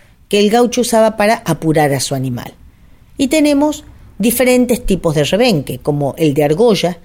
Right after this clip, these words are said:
que tiene un cabo de madero de metal cubierto con cuero, pero en un extremo, que no es el extremo de la lonja, que es con la que castiga al animal, tiene una pulserita, es decir,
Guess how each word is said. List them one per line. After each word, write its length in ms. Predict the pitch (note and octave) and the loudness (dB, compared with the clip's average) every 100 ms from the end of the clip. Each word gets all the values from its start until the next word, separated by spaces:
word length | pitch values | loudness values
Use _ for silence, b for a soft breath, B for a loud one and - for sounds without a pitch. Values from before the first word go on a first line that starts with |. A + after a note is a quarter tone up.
| b b b - | b b b -6
que 100 | D3+ | -4
tiene 520 | - F3 F#3 E3+ D#3+ | 0 0 2 2 0
un 680 | - E3+ E3 D3+ C#3 C3+ C3+ - | 0 0 0 -2 -4 -6 -10 -4
cabo 480 | F#3+ F#3 E3 D#3 C#3 | 0 2 2 2 2
de 180 | C#3+ | 0
madero 440 | C#3 C#3+ D3 F#3 F3 | 0 0 0 2 2
de 100 | D#3 | 2
metal 400 | D3+ D3+ G3+ G3 | 0 0 -2 -2
cubierto 480 | C#3 D#3 D#3+ - E3 | 0 0 0 -4 -2
con 200 | E3 F3 | -4 0
cuero, 360 | A#3+ G3 F#3+ F#3+ B B - | 0 2 0 -6 B B -4
pero 200 | A3+ A3+ | 0 2
en 120 | A3 | 4
un 100 | A3+ | 2
extremo, 680 | A#3 - - B3+ G#3+ F#3 F#3+ | 2 -2 -2 0 2 0 -4
que 140 | - D#3 | -2 0
no 160 | D#3+ | 2
es 200 | F3 F#3 - | 2 0 -2
el 180 | D#3 | -2
extremo 520 | D3 - - F3 F3+ E3 | -2 -6 -8 -4 -2 -2
de 100 | C#3+ | 0
la 120 | C#3+ | 0
lonja, 540 | D#3+ G#3+ F#3 D3+ C#3 | 2 2 0 -2 -6
que 100 | B2+ | -4
es 60 | C#3+ | -4
con 260 | D#3 C#3+ | -2 -2
la 180 | C3+ B2 | -2 -4
que 120 | - | -8
castiga 500 | C3 B2 - F#3 F3+ | -8 -8 -6 -2 0
al 80 | D#3+ | 0
animal, 400 | D3 D#3+ F3+ F3+ F3+ B B B - | 0 -2 -2 -2 -6 B B B -4
tiene 200 | C4+ C4 | 0 2
una 180 | B3 - | 2 2
pulserita, 680 | A3+ - G#3 F#3+ D3 D3 - | 0 2 2 0 0 -6 -6
es 120 | - | -2
decir, 360 | F3 E3+ G3+ G#3+ | 0 0 0 -2